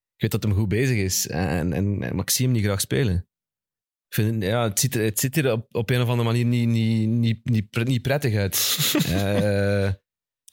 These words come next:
Speaker 1: maar hij doet geweldige dingen, hè. Nu, nu vannacht ook weer tegen, tegen Philly heeft hij wat paar, eh, paar mos-, monster dunks, eh,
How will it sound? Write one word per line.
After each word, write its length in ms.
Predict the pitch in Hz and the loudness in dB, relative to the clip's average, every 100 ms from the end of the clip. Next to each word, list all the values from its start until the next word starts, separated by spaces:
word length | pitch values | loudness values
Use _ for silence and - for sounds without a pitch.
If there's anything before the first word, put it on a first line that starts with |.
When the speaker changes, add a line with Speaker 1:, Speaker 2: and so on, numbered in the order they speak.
| - | -6
Speaker 1:
maar 100 | - | -2
hij 40 | 113 | 0
doet 200 | 139 127 | 0 0
geweldige 380 | 135 139 127 120 | 0 2 2 0
dingen, 240 | 147 151 | 0 2
hè. 100 | 151 | 2
Nu, 180 | 143 139 | 2 2
nu 200 | 127 123 | 0 0
vannacht 440 | 127 123 139 - | 2 2 0 0
ook 100 | 131 | -2
weer 160 | 131 120 | -2 0
tegen, 440 | 123 113 113 110 | 0 2 2 2
tegen 240 | 107 110 104 | 0 0 0
Philly 600 | - 151 131 110 98 87 | 2 2 2 2 0 2
heeft 200 | 92 101 | 0 0
hij 100 | 101 | 0
wat 180 | 104 95 | 0 0
paar, 420 | 107 104 104 98 | 0 2 2 0
eh, 80 | 95 | 0
paar 180 | - 101 | 0 0
mos-, 240 | 107 123 | 2 0
monster 340 | 120 127 - 107 | 0 0 0 0
dunks, 320 | 120 123 | 0 0
eh, 80 | - | 0